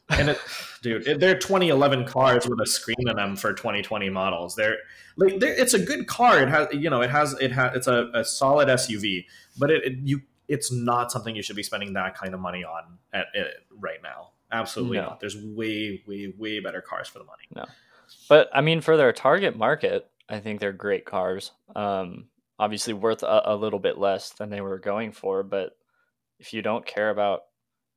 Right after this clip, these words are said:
Speaker 2: any extra tech and just want something that's gonna last you past your birth, past, past your death and maybe your,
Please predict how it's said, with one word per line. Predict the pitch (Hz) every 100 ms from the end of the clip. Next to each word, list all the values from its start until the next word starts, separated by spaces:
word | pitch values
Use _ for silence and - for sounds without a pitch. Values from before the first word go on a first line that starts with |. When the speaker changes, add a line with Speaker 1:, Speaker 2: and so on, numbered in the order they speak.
| _ 104
Speaker 2:
any | 104 104
extra | 101 - 98
tech | - 110 110 104
and | 98
just | 101 -
want | 101 98
something | 107 101 104
that's | 98
gonna | - 107
last | 92 92 104 -
you | 98 92 - _ _ _ _ _ _ _ _ _ _ -
past | 107 95 - - - -
your | 104 98
birth, | 98 98 101 - 113
past, | 104 104 -
past | - 117 -
your | 104
death | 95 104 104 - -
and | 101 98 - _
maybe | 104 98
your, | 101 98 101